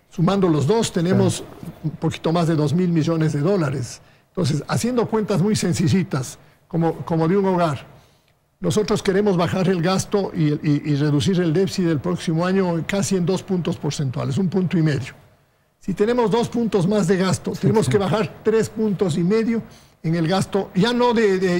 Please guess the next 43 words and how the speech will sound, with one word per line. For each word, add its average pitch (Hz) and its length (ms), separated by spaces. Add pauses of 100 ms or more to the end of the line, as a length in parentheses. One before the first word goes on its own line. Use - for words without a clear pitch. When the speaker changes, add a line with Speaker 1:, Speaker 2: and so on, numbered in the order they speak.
Speaker 1:
inversión, 180 680
eh, 151 340
pública, 220 420
porque 156 280
yo 165 100
creo 185 140
que 185 100
ya 165 80
no 175 80
hay 170 80
espacio, 160 480 (340)
sino 180 120
en 180 80
el 165 60
gasto 185 300
corriente. 175 520
Y 214 80
esos 226 200
son, 220 200 (540)
digamos, 262 460
entre 185 240
tres 175 200
mil 214 160
quinientos 196 460
y 175 60
cuatro 170 280
mil 185 140
millones 160 400
de 143 80
dólares. 123 440 (580)
Tarea 160 280
dura. 170 360
Speaker 2:
Durísima. 131 480 (100)
Speaker 1:
Tarea 170 440
extremadamente 160 520
Speaker 2:
Este, 180 320
Speaker 1:
dura. - 180
Speaker 2:
Augusto, 208 520
eh, 196 240
hay 202 120
quienes 277 280
señalan 233 480
que 190 280